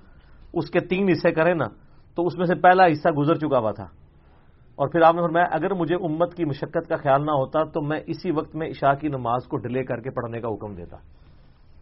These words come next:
افضل وقت وہی ہے، اور بہت ڈیلے بھی نہیں کرنی، آدھی رات سے پہلے پڑھ لیں۔ یہ جو کہتے ہیں رات کو بارہ بجے زوال کا وقت ہوتا ہے، بارہ بجے سورج ہوتا ہی نہیں، زوال کا وقت کتوں ہو گیا؟ کڈی وڈی کہانی ہے، تسی بھی سنتے آئے ہو،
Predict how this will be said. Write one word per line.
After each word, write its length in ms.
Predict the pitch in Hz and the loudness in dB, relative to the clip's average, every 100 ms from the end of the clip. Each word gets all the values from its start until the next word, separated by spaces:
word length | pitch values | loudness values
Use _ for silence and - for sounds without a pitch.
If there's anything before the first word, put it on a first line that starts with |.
| - | -6
افضل 360 | 147 127 170 156 | -2 -2 -2 -2
وقت 120 | 147 | -4
وہی 260 | 117 113 82 | -8 -10 -10
ہے، 180 | - - - - - - - - - - - - - - - - - | -18 -20 -20 -20 -20 -20 -20 -20 -20 -20 -20 -20 -20 -20 -20 -20 -6
اور 160 | 170 | -4
بہت 340 | 123 165 247 214 | 2 8 8 10
ڈیلے 200 | 226 233 | 8 8
بھی 100 | 233 | 6
نہیں 100 | 240 | 2
کرنی، 300 | 226 233 233 | 2 2 4
آدھی 300 | 214 226 247 | 6 8 8
رات 180 | 226 214 | 8 8
سے 120 | 214 | 6
پہلے 220 | 202 185 | 6 6
پڑھ 240 | 180 170 147 | 6 4 4
لیں۔ 100 | 156 160 | -4 -8
یہ 160 | - 196 | 0 4
جو 100 | 220 | 6
کہتے 240 | 233 247 | 6 6
ہیں 60 | 240 | 8
رات 220 | 214 190 | 8 8
کو 60 | 254 | 8
بارہ 300 | 175 202 220 | 8 8 8
بجے 180 | 233 220 | 6 4
زوال 320 | 175 185 202 | 8 6 8
کا 140 | 214 | 4
وقت 120 | 190 | 4
ہوتا 120 | 170 175 | 2 4
ہے، 60 | |
بارہ 180 | 170 196 | 6 6
بجے 180 | 220 208 | 4 2
سورج 240 | 175 202 | 2 0
ہوتا 160 | 185 170 | 0 -2
ہی 40 | |
نہیں، 140 | 185 180 | -4 -2
زوال 240 | 160 165 | 0 2
کا 60 | 175 | 2
وقت 160 | 170 | 0
کتوں 180 | 147 139 | -4 -8
ہو 80 | 110 | -8
گیا؟ 80 | 107 - - - - - | -12 -16 -20 -20 -14 -4
کڈی 200 | 214 277 | 2 4
وڈی 200 | 254 254 | 4 6
کہانی 320 | 247 214 214 | 6 6 2
ہے، 40 | |
تسی 220 | 214 226 | -2 -4
بھی 100 | 269 | -4
سنتے 320 | 208 214 196 208 | -2 0 6 6
آئے 140 | |
ہو، 80 | 151 | 6